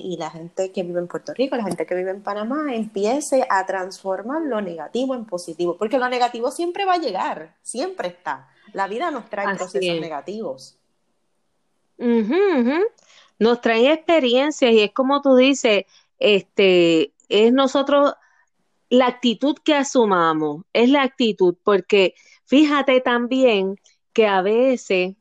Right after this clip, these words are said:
Speaker 2: eh, ah, por lo menos acá,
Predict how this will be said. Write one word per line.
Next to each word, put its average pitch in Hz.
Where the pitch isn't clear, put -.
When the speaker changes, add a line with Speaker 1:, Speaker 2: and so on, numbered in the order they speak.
Speaker 2:
eh, 180
ah, 185
por 190
lo 165
menos 175
acá, 190